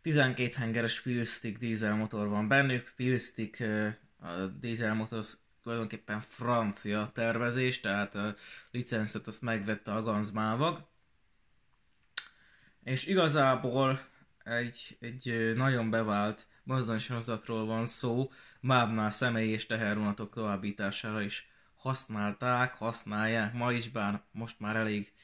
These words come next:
kevés szerep jut nekik sajnos. Alkalmas ingavonati közlekedésre is. Ugye ingavonati közlekedésről akkor beszélünk, amikor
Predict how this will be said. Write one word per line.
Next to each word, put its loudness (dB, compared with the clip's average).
kevés 0
szerep 0
jut -8
nekik -6
sajnos. 0
Alkalmas 4
ingavonati 0
közlekedésre 0
is. 0
Ugye 0
ingavonati 2
közlekedésről -2
akkor -4
beszélünk, -2
amikor -4